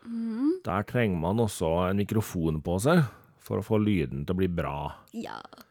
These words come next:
Speaker 2: Vi i podcastsettingen, vi sitter jo med mikrofonene rett foran oss og prater.
Speaker 1: Ja, så jeg blir jo til stadighet angrepet av min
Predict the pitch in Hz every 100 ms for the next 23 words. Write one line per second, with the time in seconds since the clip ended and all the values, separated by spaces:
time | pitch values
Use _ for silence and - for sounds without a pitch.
0 | _ _ _ - 104 92 110 95 90 76
1 | 76 - 87 82 80 78 90 85 87 98
2 | 110 98 - - - 71 85 87 92 107
3 | 82 90 95 - - 90 78 120 156 -
4 | - - 98 113 117 113 123 170 139 -
5 | - 202 214 214 233 226 226 202 196 -
6 | - 247 220 - - 247 247 247 220 -
7 | 233 220 190 190 127 - 175 208 240 180